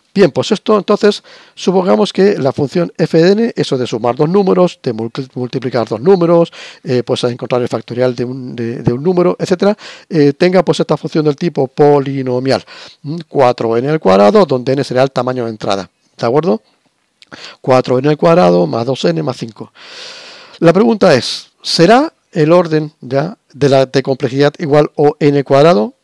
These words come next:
Pues pareciera que sí, es bastante obvio, ¿no es cierto? Lógicamente, el término que mayor crece a medida que yo voy aumentando el tamaño de n, por ejemplo, un dígito, dos dígitos, tres dígitos, cuatro dígitos,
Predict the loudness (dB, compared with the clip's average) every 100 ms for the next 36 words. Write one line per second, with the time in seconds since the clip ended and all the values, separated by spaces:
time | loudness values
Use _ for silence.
0 | -8 -8 -8 -6 -4 0 -2 0 0 0
1 | 0 -6 -6 -6 -4 0 0 -2 -6 -6
2 | -2 -4 -4 -20 -8 -4 0 0 2 0
3 | -2 -2 -2 0 0 0 -2 -2 -2 0
4 | 0 0 0 2 0 -4 -8 -4 -2 0
5 | 0 0 0 -2 -4 -4 -4 -4 -4 -4
6 | 0 0 0 -4 -8 -20 _ -10 -4 -4
7 | 0 0 0 -2 -4 -4 -2 0 0 -2
8 | -2 -6 -6 -4 -4 -4 -6 -8 -10 -8
9 | -8 -6 -8 -10 -12 -12 -12